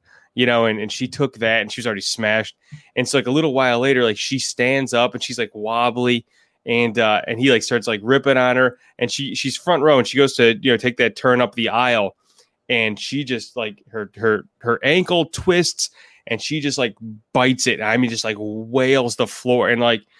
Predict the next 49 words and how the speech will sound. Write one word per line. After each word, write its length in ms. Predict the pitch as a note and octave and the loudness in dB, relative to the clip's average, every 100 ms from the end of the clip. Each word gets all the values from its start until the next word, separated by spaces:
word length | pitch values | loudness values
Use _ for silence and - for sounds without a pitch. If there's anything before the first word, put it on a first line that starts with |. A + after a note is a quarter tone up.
| _ _ | _ _
the 80 | A#2+ | 2
whole 220 | C#3+ D3+ | 4 4
showroom 420 | - C#3 C3 A#2 | 4 4 4 4
just, 120 | G#2+ G#2+ | -2 -4
like, 140 | G2+ | -4
stops, 640 | - - C3 C3+ B2+ - - _ _ B2+ | -4 -2 0 0 -2 -10 -14 _ _ -2
and, 80 | |
like, 200 | A#2 G2+ | -2 0
Dave 220 | - C3+ A#2+ | 0 2 0
Attell 280 | - A#2+ | 0 -2
drops 340 | G#2+ A#2 G#2 - | 0 -2 -2 -6
the 100 | G#2 | -4
mic, 320 | A#2+ C3 B2+ | 0 0 2
jumps 280 | B2+ A#2 - | -2 -2 -4
off 180 | G#2 G#2 | -4 -6
stage, 480 | - D3 C#3 C3 | -2 2 2 0
like, 160 | B2 G2 | -4 -6
helps 320 | A#2 A2+ - | -6 -6 -6
her 160 | G#2+ A2 | -4 0
up, 280 | A#2+ - _ _ _ _ - | 0 -2 _ _ _ _ -2
you 120 | B2+ | 0
know, 240 | A#2+ A#2+ | 4 4
and 80 | A2+ | 2
he's 100 | A2 | 0
like, 100 | A2 | -4
"Are 40 | A2 | -4
you 160 | D#3 | -2
okay?" 380 | G#2+ - B2+ C3+ | -2 0 2 2
Because 240 | B2+ B2 A#2+ | 0 -4 -4
I'm 60 | |
sure 160 | - C3 | 0 0
at 60 | A#2 | 2
that 180 | B2 | -2
point 180 | - A2+ | 0 -2
he's 120 | G#2+ | 0
also 240 | A2 A2 A2 | -2 -2 -2
thinking, 260 | A2 G#2 | -2 0
"I'm 140 | G2+ A2 | 0 0
the 80 | G#2+ | -2
one 140 | G#2 | -4
who 100 | G#2 | -4
got 180 | G#2 G#2 | -2 -2
her 80 | G2+ | -2
the 160 | F#2+ - _ | -6 -12 _
fucking 320 | _ A2 G#2 | _ -8 -6
two 120 | G#2 A2 | -10 -6
shots 320 | A2 G#2 G#2 | -4 -4 0
of 120 | C3+ | 0
whiskey," 380 | A#2+ - G2+ | 0 -4 -8